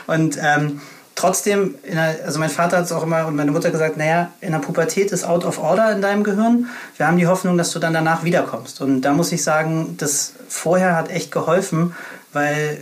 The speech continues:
bis heute meine Eltern echt, ähm, mir sehr nah sind und wir über sehr viele Dinge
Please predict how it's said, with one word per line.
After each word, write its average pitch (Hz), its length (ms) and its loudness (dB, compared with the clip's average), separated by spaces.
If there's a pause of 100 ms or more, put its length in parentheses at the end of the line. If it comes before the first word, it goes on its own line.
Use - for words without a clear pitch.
bis 143 200 -4
heute 156 200 0
meine 147 300 0
Eltern 143 320 2
echt, - 300 -6
ähm, 143 720 4
mir 143 140 4
sehr 139 160 2
nah 131 240 2
sind 151 180 -4
und 139 160 0
wir 139 80 0
über 135 240 0
sehr 135 220 0
viele 147 240 -2
Dinge 156 340 4